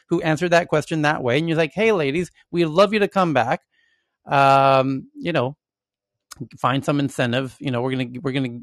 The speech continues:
we're gonna make sure that, uh, you know, uh, uh, Beyonce follows you on Instagram. If you participate, great. Okay, thank you. So here's what we need you to do.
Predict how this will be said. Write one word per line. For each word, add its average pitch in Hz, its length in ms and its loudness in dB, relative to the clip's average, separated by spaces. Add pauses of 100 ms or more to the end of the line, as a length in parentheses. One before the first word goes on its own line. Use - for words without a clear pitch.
we're 147 120 -12
gonna 135 180 -2
make 139 220 -2
sure 143 300 0
that, 123 340 -4
uh, 123 320 2
you 147 100 -6
know, 117 340 -4 (120)
uh, 117 640 -2 (380)
uh, 143 140 -14 (340)
Beyonce 135 520 -2
follows 139 420 2
you 139 80 -2
on 135 100 -2
Instagram. 127 540 -6 (200)
If 143 180 -8
you 139 160 -2
participate, 135 680 -4
great. 160 260 -2 (220)
Okay, 156 200 -2
thank 196 260 -4
you. 143 160 -2 (180)
So 185 520 4 (640)
here's 196 320 4
what 185 160 0
we 175 100 0
need 170 180 -2
you 170 60 -2
to 160 120 -4
do. 143 280 -4